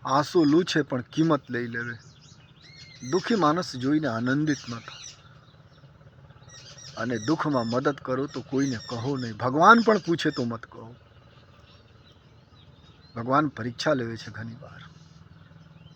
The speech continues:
આ શાસ્ત્રોમાં ઉલ્લેખ છે કે મદદ કરો અને પછી ભૂલી જાઓ ને તો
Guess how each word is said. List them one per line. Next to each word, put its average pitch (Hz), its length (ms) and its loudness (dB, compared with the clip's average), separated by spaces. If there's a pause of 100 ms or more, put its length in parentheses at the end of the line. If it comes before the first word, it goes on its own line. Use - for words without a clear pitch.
(2500)
આ 120 40 -12
શાસ્ત્રોમાં 143 580 -2
ઉલ્લેખ 143 340 0
છે - 160 -10 (1400)
કે - 140 -20
મદદ 143 340 0
કરો 160 280 2
અને 143 140 2
પછી 127 340 -6
ભૂલી 147 320 2
જાઓ 185 220 0
ને 143 120 -8 (2000)
તો 120 60 -16